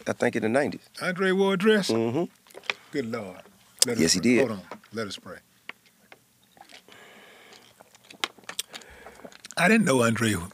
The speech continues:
Speaker 2: put on a dress.
Speaker 1: Yeah. Yeah, he wore a dress. But I mean, man, but you know, having appreciation for Andre, knowing who he is as a person, you know, it's easy to separate that.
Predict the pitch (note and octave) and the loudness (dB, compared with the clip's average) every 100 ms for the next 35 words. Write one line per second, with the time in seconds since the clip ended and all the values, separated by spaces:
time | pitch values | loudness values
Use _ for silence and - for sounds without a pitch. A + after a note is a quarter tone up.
0 | - - G#2 G2+ F2+ A#2+ D#3 - - - | -2 0 0 -4 -2 0 0 -2 -6 6
1 | F3 A2 - - - - G#2 E2 G#2+ A#2+ | 8 8 6 -2 -8 4 4 6 6 6
2 | - - - - - - - - G3+ G3+ | 2 -2 -10 -12 -12 -12 2 6 6 6
3 | F#3 F3 F3 E3+ E3 D#3+ F3+ F3+ F3 E3+ | 4 6 6 6 4 2 4 4 4 2
4 | - _ - _ _ _ _ _ _ - | -4 _ -20 _ _ _ _ _ _ -2
5 | - - - C#3 D3 C#3 B2 - C#3+ B2 | -2 -2 4 6 8 6 4 4 4 6
6 | A#2 B2 A2+ G#2 D#2+ G2 A#2+ D#2+ E2+ F2+ | 6 6 4 0 2 4 4 2 -2 -2
7 | _ _ _ - - - - - E2 A#2+ | _ _ _ -20 -20 -20 -20 -6 4 6
8 | B2 A2 G#2+ G2+ A2 A2 F2 F#2 G#2 - | 6 4 2 2 4 4 4 2 0 -4
9 | - _ _ _ _ _ _ - F#2+ D#2+ | -14 _ _ _ _ _ _ 4 4 4
10 | - E2+ - - - _ _ _ - F2 | 2 2 2 -4 -8 _ _ _ -4 2
11 | F2 F#2 F#3+ _ _ - - - - - | 2 2 -2 _ _ -20 -20 -20 -18 -20
12 | - _ _ _ _ _ _ - B2 A#2+ | -20 _ _ _ _ _ _ 2 4 6
13 | F#3 F3+ C3+ A2+ - E3+ B2 F#2 E2 - | 4 6 4 2 4 4 4 0 -2 -6
14 | - | -12